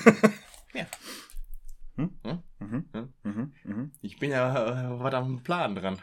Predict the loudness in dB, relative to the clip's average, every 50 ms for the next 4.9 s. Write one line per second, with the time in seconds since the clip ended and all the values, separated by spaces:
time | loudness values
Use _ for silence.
0 | -8 -4 -2 -2 -2 -2 -4 -4 -2 0 2 4 4 4 4 2 4 4 4 6
1 | 6 6 6 6 6 6 6 6 6 6 6 6 6 6 6 6 4 6 6 6
2 | 4 4 2 0 0 0 0 0 -2 -2 -4 -8 -8 -10 -20 -20 -14 -12 -10 -10
3 | -10 -10 -10 -10 -8 -4 -2 0 0 2 2 2 4 6 6 6 6 6 2 2
4 | 2 2 2 2 2 0 2 2 2 4 4 6 6 6 6 6 4